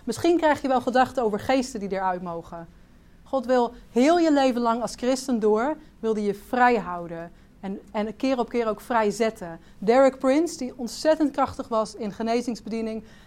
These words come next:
heeft nog dat hij, totdat hij tweeëntachtig was. Toen hij tweeëntachtig was, heeft hij nog bevrijding van demonen ervaren. Terwijl hij zelf duizenden mensen heeft vrijgezet. Dus het is niet iets wat stopt.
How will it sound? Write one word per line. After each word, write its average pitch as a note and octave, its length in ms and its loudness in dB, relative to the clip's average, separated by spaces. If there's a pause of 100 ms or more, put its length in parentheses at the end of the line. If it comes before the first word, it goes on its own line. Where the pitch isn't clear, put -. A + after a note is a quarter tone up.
heeft G3+ 140 -6
nog B3+ 200 2
dat A#3+ 160 -4
hij, A#3 140 -10
totdat C#4+ 300 -4
hij G#3 140 -8
tweeëntachtig C#4 680 0
was. A#3 400 -4 (480)
Toen B3+ 140 -4
hij A3 80 -4
tweeëntachtig C#4+ 520 0
was, A#3 200 -2
heeft A3+ 200 -6
hij A3+ 80 -6
nog A3 220 -6
bevrijding A#3 560 0
van A3+ 100 -8
demonen G#3 380 -4
ervaren. F3 560 -8
Terwijl G#3 220 -6
hij G3+ 100 -6
zelf A3 240 -2
duizenden A3+ 440 -2
mensen G#3 240 -8
heeft G3+ 120 -14
vrijgezet. F#3 560 -12 (320)
Dus G#3+ 120 -8
het A3 120 -4
is A3+ 80 -4
niet D#4 220 4
iets D4+ 140 2
wat A#3 140 -2
stopt. - 520 2